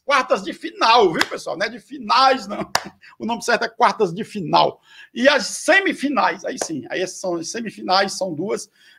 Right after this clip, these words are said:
É, vamos ver quem serão os semifinalistas, né? Boa sorte aí ao pessoal da arbitragem.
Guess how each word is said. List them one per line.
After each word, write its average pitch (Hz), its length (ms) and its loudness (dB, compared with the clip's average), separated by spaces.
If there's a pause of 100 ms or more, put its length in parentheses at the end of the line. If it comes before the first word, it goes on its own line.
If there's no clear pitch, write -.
É, 175 340 8
vamos 185 280 -2
ver 208 160 0
quem 226 180 -2
serão 214 560 2
os 196 240 -8
semifinalistas, 214 1040 0
né? 220 160 0 (420)
Boa 269 320 8
sorte 262 480 4
aí 247 160 4
ao 240 120 2
pessoal 247 420 2
da 226 100 2
arbitragem. 226 760 2